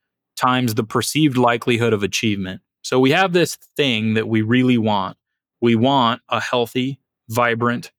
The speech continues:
culture with high psychological safety. And then we multiply that by the perceived likelihood of achievement. If we think that it's very likely, high number. If we think that it's not likely, low number. That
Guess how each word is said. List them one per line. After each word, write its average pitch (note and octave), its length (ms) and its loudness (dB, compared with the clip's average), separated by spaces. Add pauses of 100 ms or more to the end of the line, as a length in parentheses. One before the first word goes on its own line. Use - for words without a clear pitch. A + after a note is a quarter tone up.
(140)
culture B2 480 -2 (320)
with A#2+ 140 -4
high A#2 180 -2
psychological A2 680 -4
safety. A#2 560 -6 (560)
And C3+ 100 2
then D3 80 0
we D3 100 2
multiply D3+ 460 0
that A#2+ 200 -2
by A#2+ 180 0
the A2+ 100 0
perceived B2+ 460 -2
likelihood A2+ 520 0
of G#2 120 -4
achievement. G2 480 -4
If G#2+ 160 -6
we D3+ 120 4
think D#3 300 -4
that C#3+ 100 2
it's B2 140 -2
very B2+ 340 2
likely, D#3 600 0 (300)
high C3 200 -2
number. C3 440 0 (380)
If G#2+ 100 -4
we C#3 120 4
think C#3+ 240 -4
that C3 100 0
it's A#2+ 140 -2
not C#3 220 0
likely, D3 500 0 (160)
low C3 220 2
number. A2+ 420 -2 (640)
That E3+ 300 -2